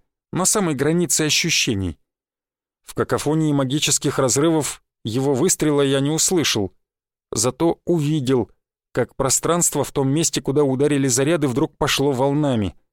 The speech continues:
Начало выгибаться и меняться. Переключив внимание на наблюдателя, я увидел, как в месте, по которому секунду назад ударил Трек, вдруг появилась небольшая платформа, на которой стояло сразу несколько групп именованных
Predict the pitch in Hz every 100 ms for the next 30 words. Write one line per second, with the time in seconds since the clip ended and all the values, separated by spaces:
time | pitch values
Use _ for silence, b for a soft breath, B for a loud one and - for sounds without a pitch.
0 | _ _ _ _ 117 139 131 139 131 117
1 | 113 117 143 180 - 139 120 127 139 190
2 | - - 101 - _ _ _ _ _ _
3 | 123 117 127 - 196 - 123 156 160 160
4 | 151 143 127 135 135 180 185 175 - _
5 | _ - 110 127 139 160 220 151 - 113
6 | 135 175 - 151 - 147 160 156 139 143
7 | - 165 147 147 131 156 147 127 147 147
8 | 131 147 170 - - _ _ - 107 107
9 | 139 - 135 135 156 165 143 143 135 135
10 | - 151 - 156 - - 208 151 107 98
11 | - _ _ _ _ - 110 123 - 135
12 | 117 131 135 143 127 139 117 127 147 -
13 | 131 135 131 139 135 139 175 139 107 -